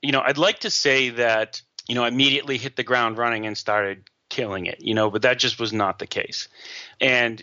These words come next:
you know, had, it was just it was more me, right? You know, you get a lot of life happens, you get things that are going on. And, and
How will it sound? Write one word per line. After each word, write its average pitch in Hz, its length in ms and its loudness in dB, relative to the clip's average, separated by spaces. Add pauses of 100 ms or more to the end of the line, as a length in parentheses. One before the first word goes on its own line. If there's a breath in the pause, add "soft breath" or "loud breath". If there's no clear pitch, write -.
(120)
you 131 220 -10
know, 113 160 2
had, 120 300 0
it 131 120 2
was 123 200 2
just 151 560 0 (360 soft breath)
it 131 100 0
was 139 180 2
more 175 220 4
me, 139 280 0
right? 127 320 -2
You 131 80 -4
know, 120 100 0
you 127 160 -6
get 127 160 0
a 131 40 0
lot 135 240 4
of 131 140 -8
life 127 320 0
happens, 135 480 -2
you 117 60 -8
get 120 200 -4
things 135 260 0
that 131 220 0
are 117 40 -18
going 127 320 2
on. 127 380 2
And, 107 260 -2
and 107 180 -4